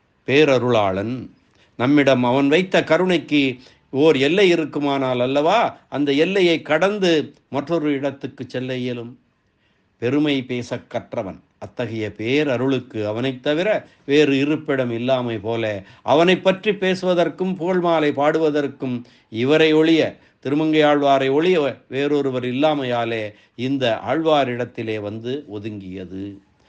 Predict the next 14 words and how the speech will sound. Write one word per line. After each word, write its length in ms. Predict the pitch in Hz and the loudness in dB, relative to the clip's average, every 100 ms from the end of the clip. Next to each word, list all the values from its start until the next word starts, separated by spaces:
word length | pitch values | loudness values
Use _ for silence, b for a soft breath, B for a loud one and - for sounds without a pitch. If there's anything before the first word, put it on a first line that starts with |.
| b b | b b
"காமரு 420 | 107 110 120 127 131 | 0 2 4 4 2
சீர் 420 | 127 143 151 156 | 4 4 4 2
கலியன் 540 | 123 113 120 127 151 | -4 -4 -2 -2 -4
கண்ணகத்தும் 880 | 160 98 107 113 123 123 - 143 165 | -6 -4 -4 -4 -6 -6 -6 -4 -4
மனத்தகத்தும் 840 | 120 123 127 - 131 135 131 151 165 - _ b b b | -4 -6 -6 -6 -4 -6 -6 -8 -8 -10 _ b b b
அகலாக் 520 | 117 135 160 135 123 | -2 2 4 4 2
கொற்றவன்". 580 | - 98 113 101 90 - _ _ b b | -4 -4 -4 -4 -6 -10 _ _ b b
கண்டவர் 480 | 160 226 254 226 180 | -2 2 4 4 4
விரும்பும்படியான 1080 | 196 233 226 220 208 202 196 185 190 202 | 2 2 0 2 2 2 2 2 0 0
ஸ்ரீ 240 | 190 - 190 | -2 0 0
வைஷ்ணவ 540 | 190 180 - 180 175 | 2 0 -2 -2 -2
செல்வத்தை 640 | - 170 165 170 160 175 | -2 -2 0 -2 -2 -2
உடைய 280 | 165 156 160 | 0 0 2
ஆழ்வாருடைய 840 | 147 156 160 156 147 143 139 104 | 2 0 2 2 2 -2 -4 -6